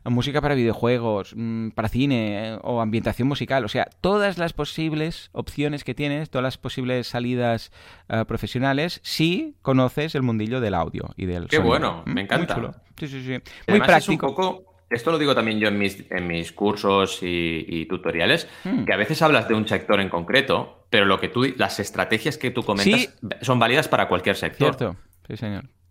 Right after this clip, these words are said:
Speaker 1: Sí, señor.
Speaker 2: Y es
Speaker 1: Es
Speaker 2: interesante
Speaker 1: conceptualizar
Speaker 2: aprender.
Speaker 1: el ejemplo para llevarlo a otro sector, ¿verdad?
Speaker 2: Claro, exacto. Y al final es una manera de, de aprender y, oye,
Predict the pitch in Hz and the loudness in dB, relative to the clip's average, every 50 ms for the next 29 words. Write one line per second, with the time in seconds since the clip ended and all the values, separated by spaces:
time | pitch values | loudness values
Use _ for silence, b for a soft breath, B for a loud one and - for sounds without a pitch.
0 | _ _ - 120 113 123 113 104 92 95 95 92 90 87 87 87 85 85 87 95 | _ _ -10 -6 -4 -4 -4 -2 0 0 2 2 4 4 4 4 4 4 2 2
1 | 101 - 123 185 190 135 - 180 - - - 101 - 156 151 - 156 - - 170 | 2 2 4 4 4 4 4 2 0 2 6 6 8 8 8 6 4 2 4 4
2 | 170 - 135 170 165 165 - - 170 170 170 160 - 151 151 160 180 220 311 - | 6 6 6 6 4 2 2 2 2 2 2 0 0 0 0 0 0 -2 -4 -2
3 | _ - 131 135 139 143 135 135 131 131 135 135 143 156 160 160 - - - 123 | _ 4 6 6 6 4 2 2 4 4 2 2 2 2 2 2 0 2 4 6
4 | 123 120 - 123 117 - 120 104 - - 92 87 - - - 90 87 85 98 123 | 6 6 4 2 -2 -2 -4 -4 -4 -2 -4 -4 -4 -6 -8 -6 -6 -6 -6 -8
5 | 175 _ _ _ _ _ _ _ _ _ _ _ _ - 139 143 139 139 151 - | -10 _ _ _ _ _ _ _ _ _ _ _ _ 0 2 2 4 2 2 0
6 | 160 - - - 131 131 - - 120 135 - B B B B B B B B - | -4 -4 0 0 0 0 0 -2 -4 -4 -6 B B B B B B B B 0
7 | 110 101 101 107 98 101 113 127 123 - - 151 135 123 107 104 101 101 98 95 | 0 0 0 0 0 2 2 0 0 -2 -2 0 2 2 2 2 2 4 4 4
8 | 92 92 90 90 87 85 95 92 - - 92 85 85 87 98 120 139 143 131 107 | 4 4 4 4 2 2 2 0 2 2 0 2 4 4 6 6 6 6 4 2
9 | 92 87 85 82 80 76 82 92 95 95 - - - - | 2 2 0 0 0 0 -2 -2 -2 -2 -4 -4 -8 -18